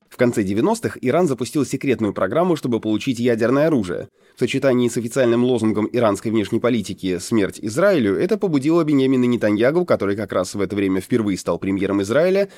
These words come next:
объявить Иран главной угрозой. Планы удара по иранским ядерным объектам, собственными силами или совместно с союзниками, в первую очередь С Ш А, он вынашивал с тех самых пор.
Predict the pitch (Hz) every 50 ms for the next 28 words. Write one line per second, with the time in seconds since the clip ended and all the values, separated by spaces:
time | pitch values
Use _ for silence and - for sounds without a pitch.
0 | - - 147 120 117 113 135 185 185 - - 131 135 135 143 165 175 139 120 131
1 | 120 120 127 135 139 156 170 170 131 101 92 73 65 64 - _ _ _ _ _
2 | - 113 117 110 101 101 101 98 110 98 98 95 - 104 101 101 92 - 120 113
3 | 107 98 92 - 104 104 101 107 98 95 101 98 95 92 92 92 127 180 196 -
4 | - 101 87 85 - _ _ - - - 113 101 - - 113 107 101 98 98 95
5 | - 113 107 101 98 98 101 98 95 98 - 117 104 110 107 92 - - 95 -
6 | - 101 127 180 196 147 120 95 - 95 90 87 87 - 110 98 95 95 98 95
7 | 90 - 104 92 92 - - 104 95 - - 95 78 65 - - - - - 113
8 | 175 196 160 147 131 139 156 - 175 165 165 151 - - 120 120 - - 107 92
9 | 98 104 - - 110 80 - -